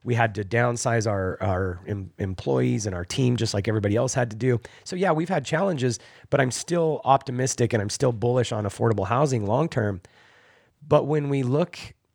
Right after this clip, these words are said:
at, you know, interest rates, and again, I don't have an answer for you guys today. I'm just gonna point out what you may think is the obvious,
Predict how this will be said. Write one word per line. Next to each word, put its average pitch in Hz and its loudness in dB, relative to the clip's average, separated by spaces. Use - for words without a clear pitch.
at, 123 -2
you 131 4
know, 113 -2
interest 127 -2
rates, 107 2
and 120 -2
again, 127 0
I 135 4
don't 139 -2
have 131 0
an 123 0
answer 123 -2
for - -6
you 113 2
guys 107 2
today. 120 -2
I'm 113 0
just - -4
gonna 107 0
point 113 -2
out 107 2
what 107 0
you 107 -2
may 107 2
think 110 -2
is 92 -4
the 101 0
obvious, 110 2